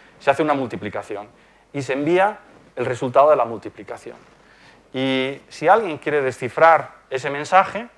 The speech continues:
tiene que hacer la operación inversa de la multiplicación, que es la factorización. Pero la factorización es muy difícil, si es muy largo, pues si tiene más de doscientos dígitos, tardaría con todos los ordenadores la,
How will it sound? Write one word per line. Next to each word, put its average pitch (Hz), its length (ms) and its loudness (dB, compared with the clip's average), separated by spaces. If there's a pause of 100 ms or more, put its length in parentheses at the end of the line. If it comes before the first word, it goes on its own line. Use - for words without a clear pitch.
(120)
tiene 147 220 -6
que 143 80 -2
hacer 151 180 0
la 139 80 2
operación 139 560 0
inversa 127 460 0
de 110 80 -2
la 104 80 -2
multiplicación, 110 800 -4 (260)
que 120 80 -4
es 120 80 -2
la 123 100 2
factorización. 113 920 -2 (420)
Pero 143 100 0
la 147 60 4
factorización 165 580 2
es 185 80 -2
muy 185 120 -2
difícil, 139 500 -2
si 127 160 -4
es 123 80 0
muy 156 140 -4
largo, 170 400 -2
pues 113 160 -8
si - 20 -18
tiene 135 160 -8
más 143 140 0
de 151 60 -6
doscientos 147 420 -6
dígitos, 170 340 -8
tardaría 135 460 0
con 123 160 -8
todos 165 160 2
los 165 100 2
ordenadores 156 480 2
la, 131 220 0